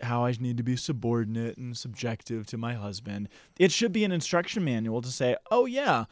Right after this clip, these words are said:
I should find someone who I can be with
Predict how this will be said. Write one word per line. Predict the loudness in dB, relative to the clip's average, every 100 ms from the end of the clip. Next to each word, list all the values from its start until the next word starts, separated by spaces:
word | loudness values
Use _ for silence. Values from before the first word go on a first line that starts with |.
| -14 -4
I | 2 4
should | 4 0
find | 0 0 2 0
someone | 0 0 0 -2
who | -2 0
I | 0 0
can | -4 -6 -4
be | 0 2
with | 2 4 4 4 0 -8